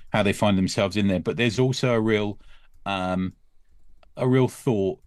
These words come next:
put into about war and about the horrors of war and what it does to people and being at war and being at war for years. And it, the needlessness,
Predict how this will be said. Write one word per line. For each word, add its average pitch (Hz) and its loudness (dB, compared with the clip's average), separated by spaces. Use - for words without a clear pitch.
put 107 -8
into 95 -2
about 95 -2
war 80 -4
and 92 -2
about 87 0
the 80 -4
horrors 98 -2
of 80 -12
war 85 -4
and 92 -4
what 95 0
it 76 -8
does 92 -2
to - -16
people 87 -8
and 82 -4
being 92 2
at 69 -8
war 82 -4
and 82 -6
being 101 2
at 87 -2
war 95 2
for - -6
years. 85 -4
And 123 4
it, 135 -4
the 127 2
needlessness, 139 4